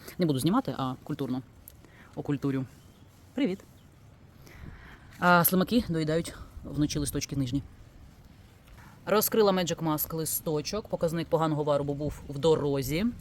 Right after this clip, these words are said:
коли закладався. Нічого страшного, зараз буде краще. Параїсо Верде.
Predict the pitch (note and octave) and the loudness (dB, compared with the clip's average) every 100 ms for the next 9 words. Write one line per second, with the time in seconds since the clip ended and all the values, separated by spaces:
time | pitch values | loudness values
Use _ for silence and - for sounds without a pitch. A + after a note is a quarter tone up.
0 | - G#3 G#3+ A3+ A#3 A#3 A#3 B3+ C4 F3 | -4 0 2 2 4 4 4 2 0 -2
1 | D#3+ E3 E3+ - - C3 C3 B2+ D3 - | -4 -2 -2 -4 -6 -4 -4 -4 -8 -6
2 | D3 F3+ B2 C3 C#3 - B2 - - - | -6 -6 -6 -6 -6 -6 -6 -6 -6 -8
3 | - - - - - - B3 B3+ F3 C#3+ | -14 -14 -12 -14 -14 6 8 10 8 6
4 | - E3+ B3 B3 C4+ C#4+ | 2 4 6 8 10 8